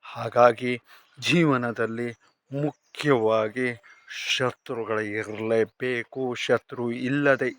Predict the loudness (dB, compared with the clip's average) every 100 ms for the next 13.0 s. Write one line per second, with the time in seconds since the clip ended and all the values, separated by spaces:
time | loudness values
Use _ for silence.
0 | -2 -2 -2 -6 0 2 0 -2 -18 -20
1 | -20 _ -16 -8 -4 0 0 0 -2 -2
2 | -4 -6 -8 -12 _ -6 -4 -4 -8 -8
3 | -2 -2 -2 -6 -6 -4 0 0 0 -2
4 | 0 2 2 0 -4 -4 -2 -4 -6 -8
5 | -8 -8 -8 -10 _ -20 -20 -20 _ -20
6 | _ -8 -2 2 4 4 4 0 -2 -8
7 | -20 -20 _ _ -4 -2 -2 2 2 2
8 | -2 -2 -2 2 2 4 0 0 0 -2
9 | -2 -10 -16 _ _ _ -20 -4 8 12
10 | 12 10 4 -8 -8 -10 -10 -12 _ _
11 | _ _ _ _ _ _ _ _ _ _
12 | _ _ _ -4 2 2 4 2 4 4